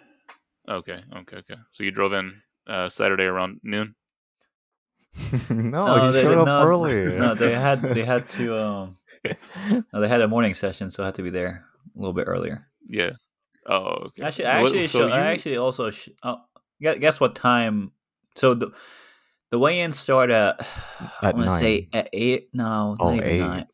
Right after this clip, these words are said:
Speaker 3: Yeah, I think
Speaker 2: Okay.
Speaker 3: at seven or eight. I think eight.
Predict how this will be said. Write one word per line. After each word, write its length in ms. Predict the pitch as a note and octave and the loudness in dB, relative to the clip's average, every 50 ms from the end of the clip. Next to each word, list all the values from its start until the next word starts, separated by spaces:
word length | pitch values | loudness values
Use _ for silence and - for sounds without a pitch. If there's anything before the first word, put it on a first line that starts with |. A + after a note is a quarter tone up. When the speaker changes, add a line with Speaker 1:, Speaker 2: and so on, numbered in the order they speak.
| - C#2 - - - - - | -16 -16 -16 -18 -18 -10 -4
Speaker 3:
Yeah, 180 | - G#2 G2 F2 | -2 0 0 -2
I 20 | - | -2
think 220 | - - C#3 B2+ A#2+ | -2 -2 0 2 2
Speaker 2:
Okay. 100 | G#2+ E2+ | 0 0
Speaker 3:
at 100 | - - - | -2 -6 -10
seven 680 | - - - - - - - - - A2 G#2+ G2+ G#2+ G2+ | -8 -6 -4 -4 -4 -4 -4 -4 0 0 0 2 2 2
or 120 | G2 - - | 2 2 2
eight. 200 | G#2 F#2+ E2+ - | 2 2 2 -2
I 40 | - | -2
think 220 | - D#3 D3 - - | -2 0 0 2 2
eight. 260 | G2 G2 F2 - - | 2 2 2 0 -4